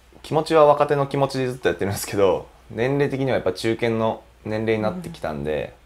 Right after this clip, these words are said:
Speaker 1: こう、中堅の役割っていうのはまあ、若手とベテランをつないだりするっていうのも大事だし、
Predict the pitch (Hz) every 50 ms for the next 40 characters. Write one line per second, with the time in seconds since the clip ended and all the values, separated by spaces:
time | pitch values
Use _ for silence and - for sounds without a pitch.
0 | _ _ _ _ - - 104 104 101 101 104 - - - - - - - 123 123
1 | 123 127 123 120 120 120 117 - 120 123 120 110 - - - - _ - - _
2 | - - - 107 107 113 113 113 117 120 135 147 143 - - - - _ - _
3 | - - 101 92 - - - - - 104 104 - 110 110 117 120 - - 175 147
4 | 110 - - - - - _ _ _ _ _ - - 98 92 - 98 95 92 90
5 | 98 98 - - 101 98 98 98 92 90 87 85 - - - 98 87 85 - -
6 | 87 90 87 85 85 - 87 78 90 95 - - 202 170 120 - -